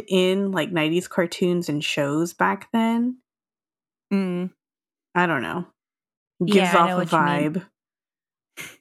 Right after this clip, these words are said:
Speaker 2: I'm also like, Woody, frankly, Ro-, Woody is an idiot 'cause he goes back.
Speaker 1: <laughs>
Speaker 2: He's just been thoroughly beat up by Buzz.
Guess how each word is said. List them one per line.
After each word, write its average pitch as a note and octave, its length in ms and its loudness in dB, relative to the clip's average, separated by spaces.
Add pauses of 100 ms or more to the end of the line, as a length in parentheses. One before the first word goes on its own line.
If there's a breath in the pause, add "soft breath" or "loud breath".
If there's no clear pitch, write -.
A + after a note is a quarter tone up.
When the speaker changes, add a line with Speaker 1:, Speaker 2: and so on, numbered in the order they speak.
(1400 loud breath)
Speaker 2:
I'm A#3 100 4
also D4 280 0
like, A#3+ 200 -2
Woody, C#4+ 680 -2 (880)
frankly, A3+ 560 0
Ro-, A3+ 240 0
Woody A#3+ 560 0
is G3 520 -2 (220)
an G3 140 0
idiot E3+ 400 -2
'cause G3 160 -6
he A3 80 0
goes C4+ 280 2
back. G3+ 400 4 (280)
Speaker 1:
<laughs> - 280 -8
Speaker 2:
He's D4+ 220 2
just D4+ 360 0
been A#3 440 2 (600 loud breath)
thoroughly C4 400 2
beat G#3+ 260 0
up G3 180 2
by F#3+ 220 2
Buzz. E3+ 760 -2